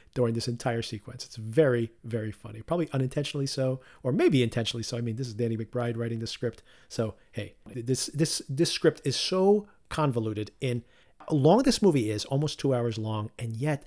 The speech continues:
feels so rushed 'cause there's so many different individual films playing out here, it feels like. We, what is this, a day? It's a day after she meets this guy, and now she's, like, saying, "He was a nice guy, but now he's dead behind the eyes. He has the Michael Myers eyes."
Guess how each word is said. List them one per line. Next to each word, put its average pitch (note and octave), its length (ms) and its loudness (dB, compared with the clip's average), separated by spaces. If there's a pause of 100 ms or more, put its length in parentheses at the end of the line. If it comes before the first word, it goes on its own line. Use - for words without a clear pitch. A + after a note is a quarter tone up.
(160)
feels C3 500 2
so - 300 4
rushed C3+ 340 0
'cause G#2+ 120 -6
there's G#2+ 120 -8
so C#3 300 -2
many F#3 220 0
different D3 440 0 (360)
individual C3 500 2
films A#2+ 320 -2
playing A#2+ 260 -2
out A2+ 140 -2
here, B2 280 -2
it C#3 100 -10
feels B2 240 -4
like. B2+ 260 -4 (280)
We, E3+ 600 2
what A#3 180 4
is F3 80 4
this, D3 140 0
a B2+ 60 2
day? G#3+ 360 4
It's - 120 0
a G#3 40 4
day A3+ 220 6
after A3+ 200 -2
she - 160 -2
meets G3+ 200 -2
this D3+ 160 0
guy, C3 400 0
and B2+ 180 -2
now C3+ 380 0
she's, B2 280 -4
like, A#2+ 180 -2
saying, A#2 480 -2 (320)
"He D#3+ 240 2
was G3+ 240 6
a G#3 40 8
nice G3+ 240 6
guy, - 280 -4 (400)
but B2 100 0
now C#3 160 6
he's B2 140 4
dead D3 340 4
behind D3 340 6
the D3 140 6
eyes. A2+ 300 2
He C3+ 80 4
has B2+ 80 2
the C#3 80 2
Michael D3+ 260 4
Myers D3 380 6
eyes." G#2 460 -6